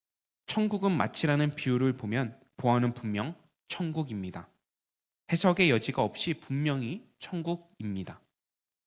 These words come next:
천국을 다른 번역본으로 보면 하늘나라로 기록되어 있고, 다른 복음서에는 하나님 나라라고 기록되어 있습니다. 일반적으로 천국, 하늘나라,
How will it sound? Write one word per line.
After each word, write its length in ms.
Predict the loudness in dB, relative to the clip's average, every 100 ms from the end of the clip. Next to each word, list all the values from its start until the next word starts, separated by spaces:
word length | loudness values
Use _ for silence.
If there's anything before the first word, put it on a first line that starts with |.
| _ -2
천국을 500 | 0 2 4 4 4
다른 560 | 2 4 4 2 -4 -14 _
번역본으로 840 | -2 2 2 2 -2 0 0 0
보면 320 | -2 -4 -4 -6
하늘나라로 800 | -6 0 0 2 0 -2 -4 -6
기록되어 440 | -4 -4 -2 -4
있고, 540 | -4 -8 -4 -4 -6 _ _ _ _
다른 400 | -6 0 0 0
복음서에는 920 | -2 -2 -2 0 0 -2 0 0 -2 -6 _ -12
하나님 480 | -2 0 2 2
나라라고 840 | 0 -2 -2 -2 -8 -8 -6 -4 -4
기록되어 420 | -4 -4 -2 -4
있습니다. 600 | -2 -6 -10 -8 -8 -12 _ _ _ _ _ _ _ 0
일반적으로 760 | 4 6 6 4 0 0 -2 -2
천국, 520 | -4 -2 0 -2 -2
하늘나라, 580 | -4 0 2 0 -4 -8